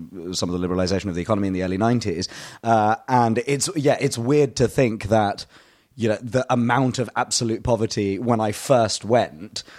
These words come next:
has decreased so dramatically when I've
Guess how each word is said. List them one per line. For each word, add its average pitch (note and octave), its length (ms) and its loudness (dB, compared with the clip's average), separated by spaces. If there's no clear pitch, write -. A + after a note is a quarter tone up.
has G2+ 400 -2
decreased B2+ 580 0
so A2 240 2
dramatically G#2 840 -2
when G#2 480 -4
I've F#2 260 -6